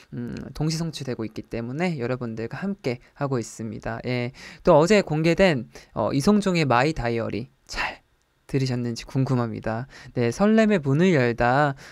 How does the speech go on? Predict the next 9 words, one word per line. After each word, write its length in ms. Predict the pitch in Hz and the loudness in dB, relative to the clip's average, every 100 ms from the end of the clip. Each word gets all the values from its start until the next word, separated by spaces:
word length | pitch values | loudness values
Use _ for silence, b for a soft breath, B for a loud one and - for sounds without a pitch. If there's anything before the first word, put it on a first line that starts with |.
| B | B
어, 160 | 127 131 | -2 0
설렘의 440 | 208 226 240 220 | 2 4 4 2
뜻을 320 | 220 190 196 | 0 -2 0
같이 460 | 185 120 120 - 202 | -2 -2 -4 -4 -2
느꼈는지 920 | 139 131 156 147 135 120 117 131 147 | -2 -2 -2 -2 -4 -4 -4 -2 -2
모르겠어요. 760 | 131 127 131 123 - 120 113 120 | -2 0 -2 -4 -8 -10 -8 -6
예, 240 | 127 123 123 - b | -6 -6 -8 -14 b
설렘설렘 540 | - 214 220 196 151 135 | 0 4 4 2 0 0
했나요? 500 | 180 196 135 147 | 2 2 2 0